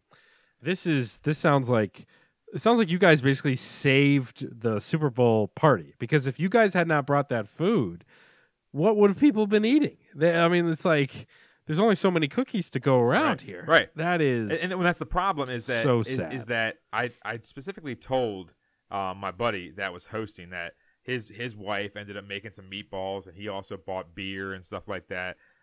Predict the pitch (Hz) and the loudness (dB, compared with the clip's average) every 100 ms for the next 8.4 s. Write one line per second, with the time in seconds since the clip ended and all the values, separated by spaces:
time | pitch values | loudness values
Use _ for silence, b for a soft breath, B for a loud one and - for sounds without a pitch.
0 | - 92 92 95 101 135 120 92 101 98 | -12 -8 -8 -12 -8 -2 -2 -2 -8 -8
1 | 101 95 - 98 92 - _ _ _ 90 | -10 -16 -14 -12 -12 -14 _ _ _ -14
2 | 82 87 110 110 127 156 123 - 135 143 | -14 -14 -14 -4 -2 -2 -4 -6 -4 -4
3 | 104 90 92 90 - _ _ _ _ 113 | -8 -10 -8 -8 -10 _ _ _ _ -4
4 | 110 98 - _ _ - 127 - 113 - | -2 -2 -6 _ _ -16 -16 -14 -14 -10
5 | 180 226 180 117 117 117 127 120 95 107 | -8 -6 -8 -8 -8 -8 -6 -8 -10 -12
6 | 110 104 101 92 101 107 123 117 117 113 | -14 -12 -10 -8 -8 -8 -12 -12 -10 -10
7 | 117 98 160 156 135 110 95 117 117 101 | -10 -8 -8 -8 -6 -8 -6 -8 -8 -10
8 | 104 101 98 | -10 -12 -16